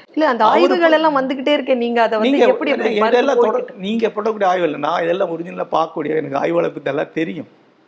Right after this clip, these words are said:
Speaker 2: நீங்க சும்மா ஆய்வு நடக்குதுன்னு சொன்னாலும் நான் ஒத்துக்க மாட்டேன். குப்பம் பல்கலைக்கழகம் ஆந்திரால ஆரம்பிச்சார். இதே வி ஏ சுப்பிரமணியம் அங்க போறாரு. எங்க ஊர்க்காரர்.
Speaker 1: குப்பத்துல
Speaker 2: வையாபுரி
Speaker 1: ஆரம்பிச்சார்.
Speaker 2: பிள்ளையுடைய மரபை வாழ்ந்த பேரறிஞர்.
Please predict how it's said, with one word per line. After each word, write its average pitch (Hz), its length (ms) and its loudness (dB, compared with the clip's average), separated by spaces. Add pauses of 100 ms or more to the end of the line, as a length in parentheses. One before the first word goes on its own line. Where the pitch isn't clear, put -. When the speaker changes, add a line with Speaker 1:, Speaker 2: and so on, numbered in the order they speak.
(140)
Speaker 2:
நீங்க 156 260 -4 (320)
சும்மா 185 280 -2
ஆய்வு 214 200 2
நடக்குதுன்னு 190 400 -2
சொன்னாலும் 185 260 -2
நான் 175 160 0
ஒத்துக்க 165 220 -4
மாட்டேன். - 280 -8 (440)
குப்பம் 233 360 -2
பல்கலைக்கழகம் 160 720 -4 (140)
ஆந்திரால 151 500 -2
ஆரம்பிச்சார். 123 240 -10
இதே 139 240 -2
வி 190 140 -6
ஏ 185 120 0
சுப்பிரமணியம் 143 480 -4
அங்க 170 200 -8
போறாரு. 151 460 -8
எங்க 165 220 -4
ஊர்க்காரர். 160 360 -4 (280)
Speaker 1:
குப்பத்துல - 140 -10
Speaker 2:
வையாபுரி 160 320 -4
Speaker 1:
ஆரம்பிச்சார். 156 460 0
Speaker 2:
பிள்ளையுடைய 139 400 -4
மரபை 139 280 -4
வாழ்ந்த 135 420 -6 (400)
பேரறிஞர். 147 520 -2